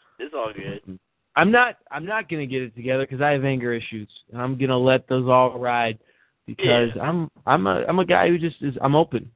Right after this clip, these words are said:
Speaker 2: You know what I mean? I mean, we saw
Speaker 1: Yeah.
Speaker 2: that last show. I don't, I don't back down from anything because I just let it share. I mean, I told everyone some very embarrassing stories, and I have not yet been able to live those down. But that's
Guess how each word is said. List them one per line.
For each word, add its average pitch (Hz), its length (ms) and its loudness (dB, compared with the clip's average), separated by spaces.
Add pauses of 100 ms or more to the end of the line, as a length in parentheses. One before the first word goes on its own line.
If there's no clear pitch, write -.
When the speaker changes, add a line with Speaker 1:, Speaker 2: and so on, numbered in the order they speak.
(160)
Speaker 2:
You 120 100 -4
know 123 80 4
what 127 80 4
I 127 80 2
mean? 135 240 0
I 123 40 -6
mean, 123 140 -2
we 127 200 0
saw 139 140 6
Speaker 1:
Yeah. 131 80 4
Speaker 2:
that 117 160 4
last 135 320 0
show. 123 300 -2 (680)
I 120 80 0
don't, 131 260 2
I 120 120 2
don't 123 320 2
back 135 280 0
down 135 280 2
from 123 180 -4
anything 123 420 0
because 123 300 -2 (100)
I 123 140 0 (100)
just 127 160 -14 (320)
let 131 180 6
it 127 80 -4 (120)
share. 143 300 0
I - 40 -10
mean, 107 160 -4
I 107 100 -4
told 123 300 6
everyone 120 440 -2
some 110 80 -10
very 117 200 2
embarrassing 113 540 2
stories, 131 360 0 (720)
and 123 120 4
I 127 60 6
have 123 120 4
not 127 260 0
yet 131 200 2
been 127 140 -2
able 123 200 0
to 117 120 0
live 123 160 2
those 123 220 2
down. 123 320 0
But 110 100 -4
that's 120 180 4